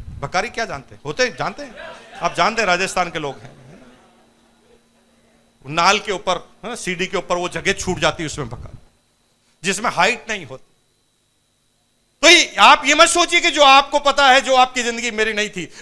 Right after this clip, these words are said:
मैंने पॉजिटिव लिया और मैंने सोचा कि मैं इसको बदल डालूंगा, तो मैंने बदल डाला। जिस दिन आप सोचेंगे बदलना है तो बदल डालोगे,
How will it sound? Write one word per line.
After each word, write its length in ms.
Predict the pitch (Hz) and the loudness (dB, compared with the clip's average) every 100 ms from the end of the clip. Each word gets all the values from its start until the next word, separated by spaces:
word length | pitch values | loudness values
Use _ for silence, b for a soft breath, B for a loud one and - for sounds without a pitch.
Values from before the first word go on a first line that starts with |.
| 180 | -6
मैंने 460 | 214 262 320 359 | 2 6 6 6
पॉजिटिव 500 | 381 294 262 277 277 | 4 4 2 2 0
लिया 320 | 240 220 254 | -2 2 6
और 240 | 302 302 269 | 8 8 4
मैंने 180 | 254 247 | 0 0
सोचा 380 | 240 269 311 | 2 4 4
कि 140 | 302 277 | 4 2
मैं 240 | 233 285 277 B | 4 4 2 B
इसको 200 | 214 254 | 0 2
बदल 280 | 240 294 370 | 6 8 10
डालूंगा, 340 | 359 349 320 | 10 8 2
तो 100 | 277 | 0
मैंने 180 | 175 185 | -2 -2
बदल 260 | 190 269 330 | 4 6 8
डाला। 280 | 302 294 | 6 8
जिस 340 | 294 - - 262 | 4 4 4 6
दिन 140 | 277 | 8
आप 300 | 247 349 320 | 10 10 10
सोचेंगे 480 | - 294 302 262 254 | 10 10 10 8 8
बदलना 600 | - - 220 254 226 226 | 6 4 8 8 10 8
है 200 | 202 240 | 8 4
तो 160 | 233 185 | 2 -4
बदल 340 | 139 185 202 | 0 2 4
डालोगे, 420 | 185 185 175 156 | 4 4 2 0